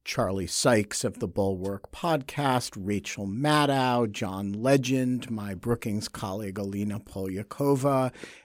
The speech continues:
and the former president of Estonia, Toomas Ilves, all have in common. And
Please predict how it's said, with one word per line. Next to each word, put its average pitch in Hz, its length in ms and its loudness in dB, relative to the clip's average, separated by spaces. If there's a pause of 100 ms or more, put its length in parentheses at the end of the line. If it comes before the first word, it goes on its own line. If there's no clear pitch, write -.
(100)
and 87 320 -6
the 80 60 -8
former 107 720 0 (300)
president 113 640 6
of 98 140 0
Estonia, 101 840 0
Toomas 101 440 -2
Ilves, 120 480 -2
all 107 280 -2
have 98 280 -8
in 101 120 -8
common. 120 580 -6
And 107 340 0